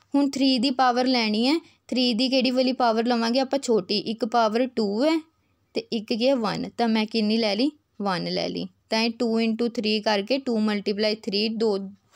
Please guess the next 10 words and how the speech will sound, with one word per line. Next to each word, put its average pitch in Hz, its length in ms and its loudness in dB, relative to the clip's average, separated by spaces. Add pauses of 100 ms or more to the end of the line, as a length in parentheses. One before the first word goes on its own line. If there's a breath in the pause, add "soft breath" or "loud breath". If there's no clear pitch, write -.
(100)
ਗੁਣਾ 208 280 -8
ਤਿੰਨ 220 320 -10
ਕਰਕੇ 214 340 -6
ਕਿੰਨਾ 208 280 -6
ਆ? 247 140 -2 (460 soft breath)
ਛੇ 226 240 2
ਆ 180 140 2
ਗਿਆ। - 240 -8 (560 soft breath)
ਹੁਣ 285 120 6
ਬੱਚੇ 285 220 4